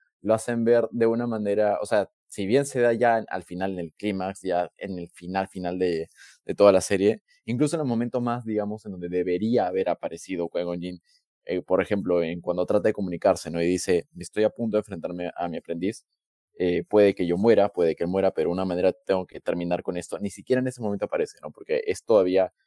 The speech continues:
el duelo interno de Obi-Wan para tratar de, eh, un poco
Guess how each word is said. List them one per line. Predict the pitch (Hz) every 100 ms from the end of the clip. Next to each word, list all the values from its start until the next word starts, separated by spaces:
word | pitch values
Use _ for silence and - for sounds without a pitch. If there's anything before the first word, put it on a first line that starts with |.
| _
el | - 92
duelo | 104 107
interno | 101 117 98 95 90
de | 90
Obi-Wan | 90 92 95
para | - 101
tratar | - 82 90 85 -
de, | 90 90 - _ _ _ _ _
eh, | 92 90
un | 90 85
poco | 92 92 95 87